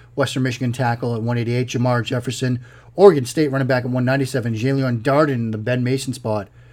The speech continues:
at two forty-two. Got one in from John via the Slack channel. Trey Lance at fifteen, Xavier Collins at forty-six, Kenneth Gainwell at ninety-six, Hamilcar Rashed Junior at one twenty, Aaron Banks, another N-, Notre Dame interior offensive lineman, at one twenty-two,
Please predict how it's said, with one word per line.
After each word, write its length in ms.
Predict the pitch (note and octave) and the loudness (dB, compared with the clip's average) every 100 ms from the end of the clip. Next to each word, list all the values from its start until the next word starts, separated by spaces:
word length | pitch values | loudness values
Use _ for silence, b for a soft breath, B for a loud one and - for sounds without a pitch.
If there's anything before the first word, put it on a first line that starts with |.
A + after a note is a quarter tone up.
| b b | b b
at 200 | - B2+ | -4 -4
two 180 | - D#3+ | 0 -2
forty-two. 720 | C3+ - C3 G#2+ - F3 C#3+ - - - - - - - - - | 0 -2 -2 -4 -2 2 2 0 -18 -20 -20 -20 -20 -20 -20 -10
Got 160 | A#2+ C#3 | -2 2
one 120 | C#3+ | 2
in 60 | C#3 | 2
from 180 | B2 A2 | 0 0
John 460 | G#2+ C#3 D3+ C3 | 2 4 6 4
via 200 | A#2 A#2 | 4 2
the 80 | G#2+ | 0
Slack 340 | - A#2+ A2+ | -4 -2 -2
channel. 400 | - A#2 G2+ F#2 b b b b | -2 -6 -6 -10 b b b b
Trey 240 | - E3+ | 0 2
Lance 320 | E3+ F#3+ G#3 G#3 | 4 4 4 2
at 80 | |
fifteen, 480 | D#3 F3+ - F3 F3 | -2 -2 0 -2 0
Xavier 300 | C#3 C3+ B2+ | 2 2 2
Collins 380 | A#2+ D3 D3 C3+ | -2 0 0 -2
at 60 | A#2+ | -4
forty-six, 600 | D3+ A#2+ - - A3 - B B B | -4 -4 0 2 2 -2 B B B
Kenneth 440 | - G#3+ D#3+ A#2+ A2 | 2 2 2 -4 -2
Gainwell 680 | F#3 A3 A#3 E3 B2 - - - - - | 0 2 2 2 0 -4 -14 -20 -20 -10
at 100 | A#2 | -4
ninety-six, 480 | C3+ D3 C3 C#3+ | -2 -2 -4 -6
Hamilcar 420 | - E3 D#3 D3+ C3 | -4 -2 0 0 -2
Rashed 400 | A#2 - D3 A2 | -4 -6 -6 -6
Junior 360 | G#2+ C3+ C#3+ | -2 -2 -2
at 40 | G#2+ | -2
one 180 | A2+ | -6
twenty, 440 | A2 - A#2 D#3 - b b b b | -6 -6 -4 -4 -6 b b b b
Aaron 240 | C#3 C#3+ C3+ | 0 2 2
Banks, 380 | C3+ D3+ D#3 | 2 0 0
another 400 | C#3 B2+ C3+ B2 - | -2 -2 -2 -4 -8
N-, 260 | B2+ C3 - - | -4 -4 -4 -2
Notre 320 | C#3 C#3 C#3 | 4 4 4
Dame 200 | C3+ C3 | 6 6
interior 340 | B2 D3 C3 | 4 6 6
offensive 400 | B2+ B2 C3+ A#2+ | 4 0 -4 -4
lineman, 260 | A#2+ C3 B2+ | -2 0 -2
at 60 | |
one 140 | A#2+ B2+ | -2 -4
twenty-two, 500 | - B2 A#2+ D3+ | -4 -6 0 0